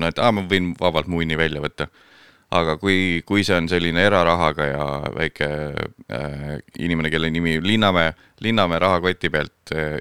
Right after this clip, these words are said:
ja saad tõenäoliselt sama palga näitlejana,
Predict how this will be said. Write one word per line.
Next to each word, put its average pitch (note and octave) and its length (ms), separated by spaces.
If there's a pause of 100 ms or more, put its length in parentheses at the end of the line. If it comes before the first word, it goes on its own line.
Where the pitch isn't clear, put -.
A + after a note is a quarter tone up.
ja D#2 340
saad D#2 240 (280)
tõenäoliselt G2+ 280
sama G2+ 400
palga A2 540 (320)
näitlejana, E2+ 600